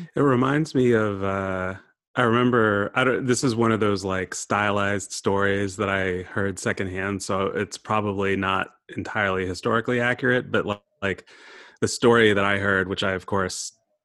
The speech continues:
tell to my intro to psych class because I'm afraid to look it up and find out it's not as fun, but is that, like, Hans Selye, the way he started studying stress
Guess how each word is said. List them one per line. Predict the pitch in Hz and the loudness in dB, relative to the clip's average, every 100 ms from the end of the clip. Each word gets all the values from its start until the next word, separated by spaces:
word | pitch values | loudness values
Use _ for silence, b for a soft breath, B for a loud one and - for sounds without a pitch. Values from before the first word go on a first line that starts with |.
| _ - | _ -4
tell | 113 104 | 2 2
to | 98 | 2
my | 104 95 | 0 0
intro | 95 98 | -2 -4
to | 92 | -4
psych | 101 95 | -2 -4
class | - 95 87 90 | -4 -4 -4 -6
because | - 92 | -8 -6
I'm | 90 90 | -6 -6
afraid | 87 95 87 | -4 -6 -4
to | 90 | -6
look | 92 95 | -6 -6
it | |
up | 87 87 | -8 -6
and | 92 | -6
find | 92 90 85 | -4 -4 -4
out | 82 | -6
it's | 87 - | -8 -6
not | 87 85 | -6 -6
as | - | -8
fun, | 95 87 82 82 | -6 -6 -6 -6
but | 107 98 | -4 0
is | 113 98 | -2 -2
that, | 101 95 - | 0 0 0
like, | 101 90 - - b b b | -2 -2 -4 -12 b b b
Hans | 110 110 101 - | 0 0 -2 -2
Selye, | 117 107 110 113 | 0 2 2 2
the | 110 | 2
way | 101 98 95 | 2 0 -2
he | 110 98 95 92 92 | -4 -4 -4 -6 -8
started | - - 98 98 87 | -8 -2 0 0 -2
studying | - 95 92 90 | -2 -2 -2 -4
stress | 87 - 92 117 139 - - | -6 -6 -2 -2 -4 -10 -12